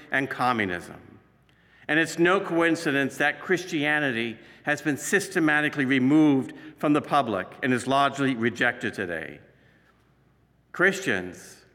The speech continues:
especially pro-life activists, are being persecuted. So in the days to come, we'll continue our readings in First Samuel, going up to the book of Kings,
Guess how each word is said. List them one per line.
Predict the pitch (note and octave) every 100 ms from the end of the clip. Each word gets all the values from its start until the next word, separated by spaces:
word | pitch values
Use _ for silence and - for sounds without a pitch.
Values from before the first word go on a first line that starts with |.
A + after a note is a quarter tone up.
| _ _ -
especially | C3 - E3 D#3+ D#3+ C#3+
pro-life | - E3+ D#3+ D3 C#3+
activists, | - C#3 D#3 - A2+ A2 G#2+ - -
are |
being | A#2+ D3 C#3
persecuted. | C3 - E3 - A2 F#2+ D#2+ - - _ _ _ _ _ _ _ _ _ _ _ _ _ _ _ _ _ _
So | -
in | F#3+
the | G#3
days | A3 B3 B3 G3+
to |
come, | - G3+ F#3
we'll | F3+
continue | F3 F3+ - A3 G#3
our | F#3 E3+
readings | D#3+ E3+ E3 D#3+ D#3+
in | C#3+
First | D#3+ D#3 C#3+
Samuel, | D#3 D3 D3+ C#3+
going | C#3+ D3+ D3
up | D3+
to | C#3
the |
book | A2+ D3
of | C#3+ -
Kings, | C#3 B2 B2 A#2 -